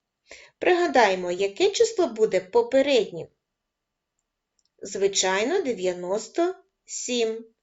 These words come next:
А наступним буде число дев'яносто дев'ять.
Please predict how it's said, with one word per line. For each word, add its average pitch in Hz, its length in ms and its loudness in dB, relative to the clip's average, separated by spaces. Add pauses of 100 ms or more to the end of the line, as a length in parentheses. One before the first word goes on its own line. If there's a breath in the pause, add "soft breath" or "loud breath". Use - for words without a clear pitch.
(380 soft breath)
А 247 240 0
наступним 277 760 -2
буде 190 240 -2
число 180 600 -8 (1160)
дев'яносто 190 880 -2
дев'ять. 247 600 0